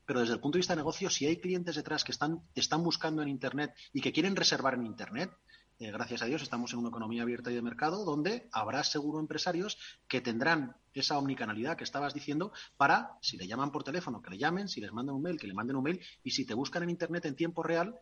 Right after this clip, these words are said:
habrá oferta en tiempo real para que pueda ser buqueable, para que pueda ser reservable. Y al final, eh, por mucho que pensemos y que tengamos estereotipos o que tengamos ya una edad, oye, eh, los hoteleros del inserso, no, no, es que como yo estoy centrado en un turismo familiar y en inviernos de inserso y tal,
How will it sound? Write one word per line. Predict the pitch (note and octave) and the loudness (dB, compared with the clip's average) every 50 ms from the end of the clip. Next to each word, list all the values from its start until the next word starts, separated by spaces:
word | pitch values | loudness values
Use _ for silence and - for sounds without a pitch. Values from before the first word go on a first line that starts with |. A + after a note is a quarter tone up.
| _ _ _ - | _ _ _ -4
habrá | - A#2+ G#2+ A#2 C#3+ D#3+ | -2 -2 2 2 0 0
oferta | D#3+ - F3+ F3 - F3 | 0 0 -2 -2 0 -2
en | E3 D#3 | -2 0
tiempo | E3+ E3+ E3 - D#3 | -2 -2 -2 -2 -4
real | - D3 D3+ E3 F3+ | -2 -2 -2 -2 -2
para | - E3 D#3+ | -4 -6 -6
que | C#3 A#2 | -6 -6
pueda | B2 C3 C3+ | -6 -4 -4
ser | - - D#3 D#3 | -4 -4 -6 -6
buqueable, | D3+ C#3+ C3+ C#3+ D#3+ D#3+ | -6 -6 -4 -2 -2 -2
para | C#3 C3 C3+ B2+ | -4 -4 -8 -10
que | A2 G#2+ | -10 -10
pueda | - A#2+ - | -10 -8 -8
ser | D3+ D3 | -8 -8
reservable. | D3 - - A2 B2+ D#3+ D3 A2+ - _ _ _ - - - - - _ - | -10 -12 -8 -6 -6 -6 -6 -8 -10 _ _ _ -20 -20 -20 -20 -20 _ -4
Y | C3+ | -2
al | B2+ A#2+ | -2 0
final, | - C3 C3 D3 E3 F#3 F3+ - - - _ - | 0 2 4 4 4 4 0 -2 -16 -20 _ -8
eh, | - C3+ B2 | -6 -6 -6
por | A#2+ - A#2 G2+ | -4 -6 -4 -4
mucho | B2+ D3+ - F#3+ F3+ | -2 -2 0 0 -2
que | F3+ | 0
pensemos | F3 E3+ C#3 - F#3 F#3+ F#3 D#3 - | -2 0 0 0 0 0 0 0 -2
y | A#2 | -2
que | A#2+ | -2
tengamos | - G#2+ A#2 C#3 D#3 D#3 D#3 | -4 -4 -4 -2 -2 -2 -4
estereotipos | D3 - D3+ A#2+ A#2 G#2 - G3 - - D#3+ B2 - - | -4 -4 -4 -4 -4 -2 -2 -4 0 0 0 0 0 -2
o | B2 A#2+ A2 | -4 -6 -6
que | - A#2 | -8 -6
tengamos | - A2 A2+ C3 D#3 D#3+ C3 | -4 -2 0 0 0 2 0
ya | D#3 | 0
una | D3+ D3 C#3 | 0 0 2
edad, | D3+ F3+ G3 - A#2+ | 2 2 0 0 -2
oye, | C#3+ E3 D#3 C3 - - - - _ - | -2 -2 -2 -4 -4 -12 -16 -16 _ -8
eh, | C3 B2 A#2 | -8 -4 -4
los | A#2 A2+ A2 A#2 | -2 -2 -2 -2
hoteleros | G#2+ - A2+ C3+ D#3+ F3+ E3 | -2 0 0 4 4 4 4
del | F3 D3+ | 4 0
inserso, | B2+ A#2+ - F#3+ G3 - - A2 - _ _ _ _ - | 0 0 0 0 0 0 -2 -4 -6 _ _ _ _ -4
no, | - E3+ F#3+ | -2 -2 0
no, | G3+ G#3+ G#3 G3+ | 0 0 0 0
es | F3 - | 0 0
que | - F3+ D#3 | 0 -2 -2
como | - C#3+ B2+ A#2+ | 0 -2 -2 0
yo | A2+ D#3 F3+ | 2 2 0
estoy | F3 - G3+ G3 | 0 0 -2 -2
centrado | - F3 D#3 - F#3 F3+ F3+ F3 | -2 -2 -2 2 2 2 2 2
en | E3 | 0
un | E3 E3+ D#3+ D#3+ | 0 -2 -2 -2
turismo | - C#3+ E3 E3+ - D#3+ D3+ | 0 0 0 2 0 0 -2
familiar | - D3+ C3 A#2 A2 C3+ E3+ F#3 F3+ D#3+ | 0 -2 -2 0 0 2 4 4 4 4
y | C#3+ | 2
en | C3 B2+ | 2 0
inviernos | A#2 A2+ D3+ D#3+ E3 E3 - | 0 0 -2 -2 -2 -4 -6
de | D#3+ | -4
inserso | C#3+ - F3 F3 - D#3+ | -4 -2 0 0 0 0
y | D3+ | 2
tal, | - F3 F3+ | 2 0 0